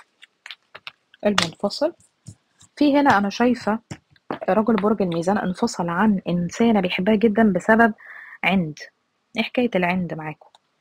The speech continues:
في هنا حب سيطرة، أنت الست دي مثلًا سبتها عشان عايزة تسيطر عليك، آه، لاغية مثلًا شخصيتك، فأنت ما حبيتش النوع ده من العلاقات، فأنت انفصلت عن هذه المرأة بسبب طاقة عند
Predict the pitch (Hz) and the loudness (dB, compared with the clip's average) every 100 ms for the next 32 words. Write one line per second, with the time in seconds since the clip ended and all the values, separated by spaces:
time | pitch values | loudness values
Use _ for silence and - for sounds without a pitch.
0 | - _ - 240 247 254 277 _ _ _ | -20 _ 0 4 6 4 2 _ _ _
1 | - 208 - 165 165 202 185 180 - 240 | 0 0 0 -4 2 2 2 -4 -2 0
2 | 233 214 - 226 220 196 214 - 208 196 | 2 0 0 0 0 0 -2 0 -4 -4
3 | 165 214 202 196 190 190 - - 190 185 | -6 -2 -2 -4 -4 -4 -6 -4 -2 -2
4 | 165 156 190 - - _ - - - - | -4 -2 -2 -4 -20 _ -20 -20 -10 0
5 | 180 180 175 175 185 196 170 175 190 170 | 2 2 -2 -2 0 0 -2 -4 -4 -6
6 | 160 - - - 208 - 175 - - 247 | -6 -8 -8 -2 -2 -2 -6 -2 -4 -2
7 | 277 220 - 160 208 - 170 165 185 180 | -2 -2 -4 -4 -8 -8 -10 -6 -4 -2
8 | 170 170 156 151 156 - 151 - _ - | -2 -2 -2 -2 -4 -6 -8 -14 _ -20
9 | - - - 202 233 311 - 330 320 214 | -20 -10 2 2 2 -4 -4 -4 -4 -8
10 | - 196 240 220 - 165 170 175 226 208 | -6 -6 -4 -6 -6 -12 -8 -4 -2 0
11 | 226 - 180 - 226 214 - 226 220 226 | -2 -4 -10 -6 -4 -6 -4 -6 -4 -10
12 | - _ 170 202 214 | -10 _ -4 -2 -2